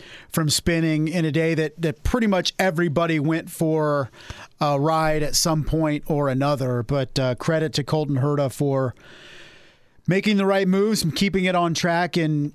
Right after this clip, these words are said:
and definitely drove his way to a win. It wasn't just a call that put him out front. He had to make some moves and keep it out front and was able to. And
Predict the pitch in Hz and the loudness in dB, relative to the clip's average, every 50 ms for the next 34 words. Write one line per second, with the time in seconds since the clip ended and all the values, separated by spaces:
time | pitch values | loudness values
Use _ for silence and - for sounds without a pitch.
0 | - - 143 139 139 139 139 123 - - 185 185 170 - 190 185 175 165 160 165 | -4 -4 -2 0 0 0 -2 -4 -2 0 0 0 0 0 0 0 0 0 0 0
1 | 160 156 139 123 117 - - _ _ _ _ _ - 170 160 151 175 185 185 185 | 0 0 -2 -4 -8 -10 -14 _ _ _ _ _ -2 0 2 2 2 2 2 2
2 | 180 175 170 143 131 160 165 156 - 143 143 165 160 151 147 139 135 139 135 135 | 2 2 2 2 2 0 0 0 0 0 0 2 2 2 2 2 0 0 0 -2
3 | 139 - - - - - 160 156 147 135 156 165 156 147 139 135 139 143 151 180 | -2 -4 -8 -6 -2 0 0 2 2 2 2 2 2 2 0 0 0 0 0 0
4 | 180 175 196 151 - 185 190 - - 180 165 147 - - - 196 196 190 190 190 | 2 0 0 0 0 0 0 0 0 0 -2 -2 -2 -2 0 0 2 2 2 0
5 | 185 151 165 - - 170 170 165 156 156 156 147 135 - - 165 170 151 139 131 | 0 0 -2 -2 0 -2 0 0 2 2 0 0 -2 -2 -2 0 0 0 0 -2
6 | - 160 165 165 160 151 - - - - 107 147 160 165 147 165 156 156 156 160 | 0 0 0 2 0 -2 -4 -6 -4 0 0 2 2 0 0 0 0 0 0 0
7 | 135 - - 156 151 147 156 156 156 156 143 127 - 147 135 127 - - 160 156 | 0 0 0 0 0 0 0 0 0 0 0 -2 -2 -2 -2 0 0 0 0 0
8 | - 151 139 135 131 127 - - 139 135 135 123 127 127 131 120 135 139 143 139 | 0 0 0 0 0 -2 -2 -2 -2 -2 0 -2 -2 -2 0 0 0 0 0 -2
9 | 147 127 - - 147 143 143 139 135 127 113 | -2 -2 -2 -2 0 0 0 0 0 -2 -4